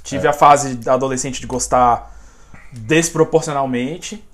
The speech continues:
Speaker 1: Aí tive a fase de, não, isso é coisa de adolescente, não gosto mais. Hoje em dia eu gosto de algumas músicas, eu acho que tem uma certa profundidade nelas. Hoje, outras eu acho que é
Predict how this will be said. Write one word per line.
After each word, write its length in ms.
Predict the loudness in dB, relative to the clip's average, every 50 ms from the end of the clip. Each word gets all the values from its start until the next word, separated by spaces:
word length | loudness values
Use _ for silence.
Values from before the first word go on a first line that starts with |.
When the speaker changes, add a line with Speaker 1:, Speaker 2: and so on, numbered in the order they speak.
| -20 -20 -6 0
Speaker 1:
Aí 180 | 2 2 2
tive 200 | 2 0 0 0
a 40 | 0
fase 340 | 4 4 4 4 4 2 -2
de, 100 | -6 -4
não, 200 | -2 0 0 0
isso 120 | 0 -2 -4
é 40 |
coisa 180 | -4 -4 -4 -2
de 20 | -2
adolescente, 460 | -2 -4 -4 -4 -4 -6 -8 -8 -8
não 80 | -8 -8
gosto 260 | -8 -8 -8 -8 -8
mais. 460 | -8 -8 -6 -8 -8 -10 -12 -14 -16 -18 -20 -20 -18 -18 -18 -18 -12 -2
Hoje 200 | 0 0 2 2
em 60 | 0
dia 120 | 0 2 2
eu 60 | 4
gosto 160 | 6 4 4 6
de 60 | 4
algumas 440 | 2 2 2 -2 -4 -4 -4 -6 -6
músicas, 420 | -6 -6 -6 -6 -6 -4 -4 -2
eu 140 | 0 2 2
acho 200 | 2 2 0 -2
que 80 | -6 -8
tem 300 | -8 -6 -6 -4 -4 -4
uma 160 | -4 -4 -4
certa 260 | -4 -4 -4 -6 -6
profundidade 680 | -8 -8 -10 -10 -8 -10 -8 -8 -8 -8 -8 -8 -8 -8
nelas. 420 | -8 -8 -8 -8 -8 -8 -8 -8
Hoje, 300 | -8 -8 -8 -10 -12 -14 -16 -18 -20 -20 -18 -10
outras 420 | -8 -6 -6 -6 -4 -6 -6 -4 -4
eu 100 | -4 -4
acho 220 | -6 -8 -12 -12
que 80 | -12 -12
é 180 | -12 -12 -14